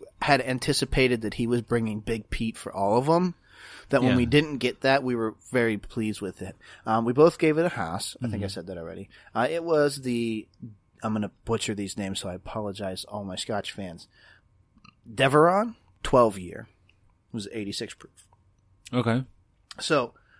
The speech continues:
Speaker 1: uh, it's a single malt.
Speaker 2: Nice.
Speaker 1: And it's out of Highlands.
Speaker 2: Okay, I like
Speaker 1: So,
Speaker 2: Highland
Speaker 1: yeah,
Speaker 2: scotches.
Speaker 1: I like Highland
Speaker 2: I like
Speaker 1: scotches as
Speaker 2: Hi-,
Speaker 1: well,
Speaker 2: it's the
Speaker 1: yeah.
Speaker 2: Isleys that I have a hard
Speaker 1: Mm-hmm,
Speaker 2: time with.
Speaker 1: mm-hmm,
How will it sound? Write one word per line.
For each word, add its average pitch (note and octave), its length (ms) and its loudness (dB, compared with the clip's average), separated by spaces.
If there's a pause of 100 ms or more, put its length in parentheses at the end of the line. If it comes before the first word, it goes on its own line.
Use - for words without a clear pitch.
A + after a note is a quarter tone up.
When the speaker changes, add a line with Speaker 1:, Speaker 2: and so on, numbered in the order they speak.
(120)
Speaker 1:
uh, C3 240 6
it's C#3 160 2
a D#3+ 40 2
single G3+ 280 6
malt. F#2 280 -2 (380)
Speaker 2:
Nice. - 400 0
Speaker 1:
And C3+ 80 2
it's C3 100 0
out B2 120 6
of A#2+ 100 4
Highlands. F#2+ 480 -6 (600)
Speaker 2:
Okay, D3 300 2
I E3+ 120 2
like F3+ 140 2
Speaker 1:
So, B2+ 100 4
Speaker 2:
Highland G2 280 0
Speaker 1:
yeah, D#3 160 12
Speaker 2:
scotches. G2+ 100 -2
Speaker 1:
I B2 40 6
like B2+ 180 4
Highland B2 280 2
Speaker 2:
I C#3+ 40 6
like D3+ 160 4
Speaker 1:
scotches B2 200 -4
as - 40 -2
Speaker 2:
Hi-, B2 60 2
Speaker 1:
well, A#2+ 80 4
Speaker 2:
it's G2 60 0
the D3 60 4
Speaker 1:
yeah. D3 180 6
Speaker 2:
Isleys G#2 240 4
that F#2+ 120 -2
I F2 60 -2
have F2 140 -2
a - 20 -2
hard F2 200 0
Speaker 1:
Mm-hmm, B2+ 100 -2
Speaker 2:
time D#3+ 120 -4
with. D3 100 -8
Speaker 1:
mm-hmm, C#3+ 440 -2